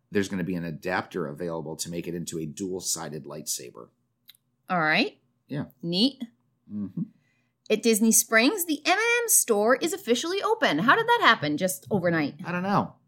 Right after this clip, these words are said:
Speaker 1: It, you know, they were putting the signs up
Speaker 2: Yeah.
Speaker 1: last week and bang, no soft
Speaker 2: No.
Speaker 1: opening, uh, no rumors, just, "Hey, we're open."
Speaker 2: Yep.
Speaker 1: Uh, yeah, so the M and M store at, uh,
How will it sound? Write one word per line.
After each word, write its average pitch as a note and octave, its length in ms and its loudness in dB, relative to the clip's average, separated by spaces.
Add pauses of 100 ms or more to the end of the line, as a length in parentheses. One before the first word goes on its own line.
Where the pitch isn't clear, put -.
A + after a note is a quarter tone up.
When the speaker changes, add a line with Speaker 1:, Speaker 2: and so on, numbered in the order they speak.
Speaker 1:
It, A2+ 320 -4
you A2 180 -4
know, A#2 100 0
they B2 80 2
were A#2 80 2
putting - 200 -4
the A#2 40 -2
signs C3+ 340 0
up F#4 100 2
Speaker 2:
Yeah. A4 100 4
Speaker 1:
last - 220 -2
week E3 180 -2
and G#2 180 -2
bang, G#2+ 320 -2
no F2+ 120 -4
soft B2+ 440 -4
Speaker 2:
No. - 120 4
Speaker 1:
opening, C4+ 680 6 (400)
uh, E2+ 280 -2
no F2+ 220 -2
rumors, B2+ 840 2
just, E3+ 280 -4
"Hey, D3 220 0
we're A#2+ 260 2
open." G#2 340 4
Speaker 2:
Yep. A#3 260 0 (460)
Speaker 1:
Uh, G#2+ 220 2
yeah, B2+ 140 6
so A#2 140 0
the A2+ 140 2
M B2 120 0
and C3+ 80 0
M C3 140 0
store B2+ 500 0
at, G2+ 400 -6
uh, G2 500 0